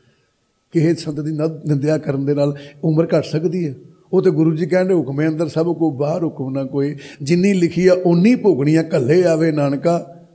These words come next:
ਸੱਦੇ ਉੱਠੀ ਜਾਏ।" ਜਿੰਨੀ ਲਿਖੀ ਭੋਗਣੀ, ਓਨੀ ਆ। ਇੱਧਰ ਕਹਿਣ ਡਏ ਨੇ ਵੀ, "ਯਾਰ, ਉਹਦੀ ਉਮਰ ਘੱਟ ਜਾਂਦੀ, ਆਰਜਾ ਘਟੇ।"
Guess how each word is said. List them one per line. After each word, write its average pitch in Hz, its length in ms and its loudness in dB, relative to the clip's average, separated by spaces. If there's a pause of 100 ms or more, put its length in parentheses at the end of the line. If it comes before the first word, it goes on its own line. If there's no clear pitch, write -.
(120)
ਸੱਦੇ 143 360 -6
ਉੱਠੀ 139 340 -8
ਜਾਏ।" 151 280 -8 (400)
ਜਿੰਨੀ 180 220 2
ਲਿਖੀ 226 280 2
ਭੋਗਣੀ, 254 360 2
ਓਨੀ 285 300 2
ਆ। 240 100 2 (280)
ਇੱਧਰ 269 260 2
ਕਹਿਣ 254 280 6
ਡਏ 247 140 8
ਨੇ 226 220 4 (280)
ਵੀ, 185 80 6
"ਯਾਰ, 170 180 4
ਉਹਦੀ 180 160 2
ਉਮਰ 156 320 0
ਘੱਟ 185 80 -2
ਜਾਂਦੀ, 151 280 -2
ਆਰਜਾ 143 420 -2
ਘਟੇ।" 123 160 -8